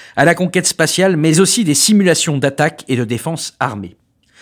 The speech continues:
En l'an deux mille, la bulle Internet, c'est-à-dire l'utilisation par chacun de nous d'un ordinateur accompagné d'une connexion Internet, a facilité grandement l'I A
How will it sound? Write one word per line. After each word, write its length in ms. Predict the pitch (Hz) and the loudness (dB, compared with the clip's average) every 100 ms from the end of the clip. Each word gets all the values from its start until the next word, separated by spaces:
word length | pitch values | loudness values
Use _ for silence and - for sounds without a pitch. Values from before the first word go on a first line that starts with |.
| - - - | -20 -18 -2
En 100 | 139 | 2
l'an 140 | 180 | 2
deux 120 | 180 | 2
mille, 220 | 185 196 170 | 2 0 -2
la 80 | |
bulle 160 | 151 170 | -2 -4
Internet, 420 | 170 165 165 180 | -4 -4 -4 -4
c'est-à-dire 440 | - 113 127 139 117 | -6 -8 -4 -4 -2
l'utilisation 920 | 147 151 151 143 143 - 143 135 110 - _ - | -4 -6 -8 -4 -4 -4 -6 -6 -10 -20 _ -4
par 140 | 151 | -2
chacun 500 | - 151 - 147 127 123 - _ | -2 -2 -2 -4 -4 -10 -20 _
de 160 | 107 135 | -4 0
nous 320 | 147 143 139 - - | 2 2 -2 -8 -2
d'un 200 | 196 214 | 2 2
ordinateur 720 | 196 185 185 180 170 185 208 | 0 -2 -4 -2 -2 -2 -2
accompagné 460 | 190 143 139 127 123 | -4 -4 -4 -4 -4
d'une 200 | 123 123 | -6 -4
connexion 420 | 120 107 127 - _ _ | -4 -4 -8 -10 _ _
Internet, 480 | 156 147 160 175 180 | -2 0 0 0 0
a 80 | 175 | 0
facilité 600 | 175 160 185 180 185 202 | 0 -2 -4 -6 -4 -6
grandement 640 | 135 147 202 160 123 147 | -2 0 2 2 -2 -4
l'I 200 | 160 117 | -6 -4
A 180 | 120 143 | -2 -2